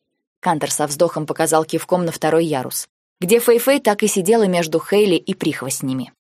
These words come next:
«И я бы не сказала, что после турнира опасения беспочвены», язвительно процедила Марша, не поворачивая головы в мою сторону. «Мир», произнесла я с улыбкой.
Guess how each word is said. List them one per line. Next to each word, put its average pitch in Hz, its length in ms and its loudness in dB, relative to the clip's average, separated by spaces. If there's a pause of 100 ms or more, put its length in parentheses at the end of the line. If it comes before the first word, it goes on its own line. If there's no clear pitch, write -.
(460)
«И 330 80 2
я 330 260 4
бы 240 140 4
не 233 120 4
сказала, 240 540 4
что 220 200 0
после 226 340 0
турнира 240 520 4
опасения 208 580 2
беспочвены», 151 960 -2 (440)
язвительно 226 580 4
процедила 208 520 2
Марша, 208 480 0 (180)
не 208 100 2
поворачивая 202 640 2
головы 180 360 4
в 196 60 -4
мою 175 200 0
сторону. 123 520 -6 (720)
«Мир», 214 400 2 (420)
произнесла 160 540 -2
я 143 120 2
с - 100 -8
улыбкой. 143 560 -4